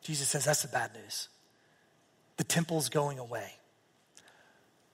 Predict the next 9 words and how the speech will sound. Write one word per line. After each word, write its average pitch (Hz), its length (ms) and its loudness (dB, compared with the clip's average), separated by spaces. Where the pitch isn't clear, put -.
But 135 140 0
don't 135 220 2
worry, 120 320 -10
'cause 147 160 4
there's 127 180 -4
good 156 260 2
news 156 380 -2
as 127 200 -6
well. - 340 -8